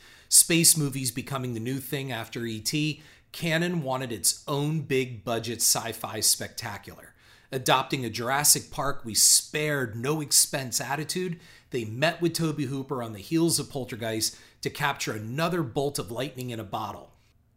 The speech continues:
Cannon originally wanted their directing hired gun Michael Winner of their Death Wish franchise to direct. Now, Hooper ended up taking the project. I don't know why Winner dropped out. At the time, Golan and Globus not only threw him a massive twenty-five million budget, which, by the way,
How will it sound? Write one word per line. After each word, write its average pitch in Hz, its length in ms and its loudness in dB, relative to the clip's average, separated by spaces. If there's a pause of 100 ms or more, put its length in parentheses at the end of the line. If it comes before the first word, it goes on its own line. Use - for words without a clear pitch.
(160)
Cannon 208 300 4
originally 147 460 4
wanted 120 320 -2
their 120 120 -2
directing 120 500 -4
hired 113 340 -4
gun 113 220 -6
Michael 113 360 -2
Winner 107 540 -4 (120)
of 104 360 -8
their 101 220 -8
Death 110 400 -6
Wish 104 200 -6
franchise 90 680 -8
to - 80 -8
direct. 101 520 -8 (380)
Now, 120 80 -6
Hooper 165 340 2
ended 131 220 -2
up 101 120 -10
taking 196 360 2
the 104 80 -10
project. - 520 -12
I 156 220 -4 (140)
don't 196 180 -6
know 185 100 0
why 147 340 -2
Winner 107 420 -8
dropped 113 420 -8
out. 123 260 -8 (800)
At 143 140 -4
the 165 80 0
time, 170 400 2
Golan 156 300 2
and 131 120 -4
Globus 131 480 2
not 139 160 0
only 135 200 -4
threw 139 420 0
him 143 200 -2
a 101 80 -6
massive 135 600 0
twenty-five 131 500 -4
million 123 260 -6
budget, 127 300 -4
which, - 240 -6
by 190 220 0
the 190 140 0
way, 110 480 -4